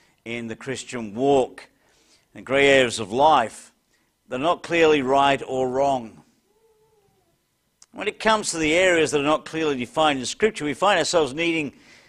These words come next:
some other kind of leading, some other kind of guidance.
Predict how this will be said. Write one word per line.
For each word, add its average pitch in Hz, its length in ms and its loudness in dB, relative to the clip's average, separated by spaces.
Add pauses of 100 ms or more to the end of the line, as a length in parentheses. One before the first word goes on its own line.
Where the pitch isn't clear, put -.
(160)
some 165 200 -4
other 180 200 4
kind 160 580 2
of 143 380 2
leading, 143 440 0
some 160 160 -6
other 165 200 4
kind 165 420 2
of 120 140 -8
guidance. 139 880 -2